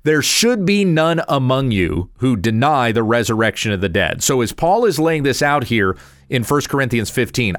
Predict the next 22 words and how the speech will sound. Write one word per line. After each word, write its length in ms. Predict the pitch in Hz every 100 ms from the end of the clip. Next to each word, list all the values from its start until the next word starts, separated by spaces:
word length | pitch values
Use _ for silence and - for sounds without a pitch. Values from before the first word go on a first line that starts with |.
| -
either 320 | 180 233 180
they 140 | 165
need 180 | 160 156
to 80 | 127
repent 520 | 110 98 - 117 107
and 180 | 127 110
come 180 | 143 135
to 100 | 135
a 40 |
knowledge 360 | 117 123 120 104
of 100 | 92
the 80 | 92
truth, 400 | - 156 180 - - - -
or 140 | 147
they 160 | 123 117
need 300 | 110 143 151
to 40 |
be 160 | 147 135
removed 480 | 131 120 117 120 110
from 280 | - 110 104
your 200 | 104 98
midst. 500 | 92 90 - -